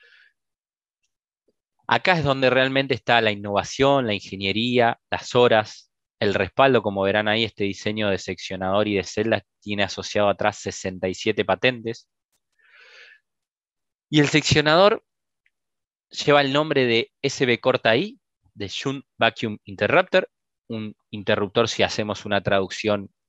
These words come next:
literal, es un puente, un interruptor con un puente en vacío, que para decirlo de forma sencilla, lo que tiene es un aislación en aire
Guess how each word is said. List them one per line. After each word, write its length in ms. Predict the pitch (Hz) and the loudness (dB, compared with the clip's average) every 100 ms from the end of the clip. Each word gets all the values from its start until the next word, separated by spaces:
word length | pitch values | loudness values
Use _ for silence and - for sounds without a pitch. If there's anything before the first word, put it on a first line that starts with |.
| _ _ _ - | _ _ _ -10
literal, 540 | 107 107 107 107 120 | -4 -2 2 4 4
es 200 | 110 - | 2 -4
un 180 | 101 98 | -12 -14
puente, 580 | _ 117 113 104 104 104 | _ -2 0 0 -4 -4
un 100 | 107 | -8
interruptor 500 | 101 101 98 98 110 | -8 -4 -4 -2 -2
con 160 | 107 101 | -2 -4
un 140 | 95 | -6
puente 320 | 104 101 95 | -4 -4 -4
en 120 | 95 92 | -6 -4
vacío, 420 | 90 - 180 - _ _ _ _ _ _ _ _ _ _ - - - - - - - _ - | -4 2 2 2 _ _ _ _ _ _ _ _ _ _ -20 -20 -18 -18 -20 -20 -20 _ 0
que 140 | 156 | 2
para 440 | 151 156 156 160 _ _ _ _ _ | 4 4 6 2 _ _ _ _ _
decirlo 480 | 135 135 - 208 202 | 0 0 0 0 2
de 60 | |
forma 380 | 147 175 170 160 | 2 0 0 0
sencilla, 840 | - 131 123 - 196 - 190 123 101 - - | -2 -6 -6 -10 -12 -2 2 2 0 -6 -2
lo 140 | 113 | -2
que 100 | 123 | 0
tiene 280 | 131 180 165 | -2 0 0
es 200 | 139 - | -2 -6
un 200 | 139 139 _ _ _ _ _ _ _ _ _ _ _ _ _ _ _ _ _ _ _ - | -8 -10 _ _ _ _ _ _ _ _ _ _ _ _ _ _ _ _ _ _ _ -2
aislación 680 | 127 123 120 127 117 - 196 | 2 2 2 2 2 2 4
en 120 | 170 | 4
aire 460 | 185 220 202 117 | 2 0 -2 -2